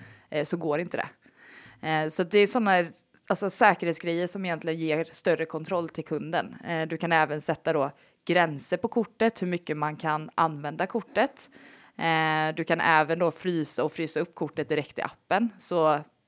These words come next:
om man har tappat bort det och inte hittar det, men sen hittar det senare, så kan man liksom låsa det, och när man har hittat det kan man låsa upp det. Och sen har vi även virtuella kort, eh, vilket ger en extra, egentligen, ett extra lager av säkerhet när det kommer till onlineköp.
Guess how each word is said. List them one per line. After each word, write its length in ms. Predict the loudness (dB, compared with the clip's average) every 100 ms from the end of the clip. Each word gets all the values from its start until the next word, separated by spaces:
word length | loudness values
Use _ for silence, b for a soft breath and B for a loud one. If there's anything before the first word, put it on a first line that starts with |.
| _
om 140 | -6 -2
man 80 | -2
har 60 |
tappat 280 | -2 -4 -4
bort 200 | -6 -6
det 140 | 0 0
och 60 |
inte 160 | 0 -6
hittar 360 | -10 -8 -2 2
det, 160 | 2 0 b b b
men 160 | 0 2
sen 140 | 0
hittar 240 | -2 -4 -4
det 60 |
senare, 480 | -2 -2 0 0 -2
så 140 | -2
kan 160 | -4 -4
man 60 | -4
liksom 260 | -8 -4
låsa 380 | 2 2 2 2
det, 240 | 4 4 -2
och 80 | -8
när 100 | -4
man 100 | -2
har 40 |
hittat 220 | -4 -6 -6
det 100 | -6
kan 140 | -8
man 100 | -10
låsa 200 | -10 -10
upp 200 | -10 -12
det. 120 | -14 -14 B B B B B
Och 180 | -2
sen 140 | 4 6
har 80 | 6
vi 80 |
även 240 | 6 4 0
virtuella 540 | -2 2 2 4 0
kort, 420 | 0 -4 -4 -16 -12
eh, 360 | -6 -2 0 0
vilket 360 | -2 -4 -4 0
ger 120 | 0
en 100 | 0
extra, 600 | -6 -8 -4 4 6 6
egentligen, 600 | 2 0 0 -2 -2 -2
ett 140 | -2 0
extra 380 | -2 -2 0
lager 340 | 2 4 2 0
av 60 |
säkerhet 640 | -2 0 0 0 0 0 0
när 80 | -2
det 40 |
kommer 200 | -4 -4
till 280 | -4 -4 -4
onlineköp. 840 | -6 -4 -4 -6 -4 -4 -4 _